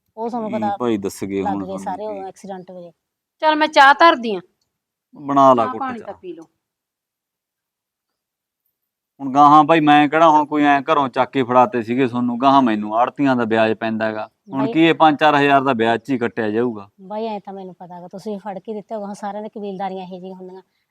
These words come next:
Speaker 1: ਇੰਨੇ ਤੁਹਾਡਾ ਬਹੁਤ ਬਹੁਤ ਉਹ ਆ ਜਿਹੜਾ ਤੁਸੀਂ ਮੈਨੂੰ, ਅਹ, ਆਪ ਫੜਾ ਕੇ ਆਏ ਉੱਥੇ, ਨਾਲੇ ਭੱਜੇ ਭੱਜੇ ਗਏ ਜਦੋਂ ਪਤਾ ਲੱਗ ਗਿਆ ਵੀ ਐਕਸੀਡੈਂਟ ਹੋ ਗਿਆ।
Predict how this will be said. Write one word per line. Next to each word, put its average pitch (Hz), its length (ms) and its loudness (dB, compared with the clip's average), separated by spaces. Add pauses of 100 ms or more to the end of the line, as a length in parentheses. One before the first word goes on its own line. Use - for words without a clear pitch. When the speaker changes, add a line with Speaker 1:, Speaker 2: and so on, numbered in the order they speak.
(120)
Speaker 1:
ਇੰਨੇ 220 300 -4
ਤੁਹਾਡਾ 208 320 -6
ਬਹੁਤ 202 480 -10
ਬਹੁਤ 208 240 -8
ਉਹ 202 200 -10
ਆ 196 80 -10
ਜਿਹੜਾ 202 180 -8
ਤੁਸੀਂ 208 240 -12
ਮੈਨੂੰ, 202 340 -10 (760)
ਅਹ, 220 220 -16
ਆਪ 214 200 -6
ਫੜਾ 202 300 -4
ਕੇ 196 200 -6
ਆਏ 190 160 -4
ਉੱਥੇ, 190 320 -12 (580)
ਨਾਲੇ 196 300 -8 (520)
ਭੱਜੇ 202 220 -12
ਭੱਜੇ 208 300 -6
ਗਏ 190 200 -4
ਜਦੋਂ 190 180 -10
ਪਤਾ 190 200 -12
ਲੱਗ 180 160 -10
ਗਿਆ 185 140 -14
ਵੀ 185 140 -12
ਐਕਸੀਡੈਂਟ 185 420 -16
ਹੋ 185 140 -12
ਗਿਆ। 185 120 -12